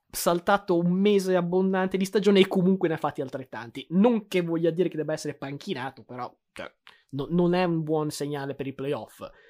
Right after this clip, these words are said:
I Vikings, per carità,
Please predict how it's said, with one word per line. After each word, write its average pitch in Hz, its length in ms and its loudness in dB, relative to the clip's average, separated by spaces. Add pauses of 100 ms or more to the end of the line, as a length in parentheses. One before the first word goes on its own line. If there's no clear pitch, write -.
(320)
I 165 120 -6
Vikings, 220 920 2 (460)
per 160 140 0
carità, 156 600 -2